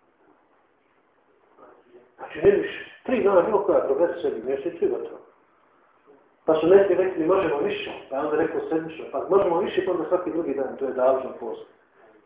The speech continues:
Najviše što je dozvoljeno. Pa su neke sahabi, kad su malo ušli u starost, bojali su se ovog zamora, pa osjetili ovaj zamor, ne mogu, kaže, sad nam je žao što nismo poslušali poslanika i uzeli neki taj manji.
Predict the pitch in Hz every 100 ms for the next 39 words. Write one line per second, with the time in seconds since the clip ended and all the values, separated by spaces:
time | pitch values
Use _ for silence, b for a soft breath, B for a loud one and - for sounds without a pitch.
0 | - 147 139 - 123 127 127 117 113 104
1 | - _ _ _ _ _ b b b b
2 | - - 165 185 160 - 143 160 175 -
3 | - 139 151 151 - - - - 147 -
4 | - - - _ _ _ _ _ - 131
5 | 135 135 - 120 117 107 110 127 127 -
6 | - - b b b - - 139 - -
7 | 113 113 110 113 139 139 113 131 117 110
8 | - b b b - 110 110 - 151 143
9 | 135 120 110 127 135 131 - 104 123 127
10 | 117 - 120 - 110 104 - - - -
11 | 123 123 120 110 110 - 107 - 110 110
12 | 120 -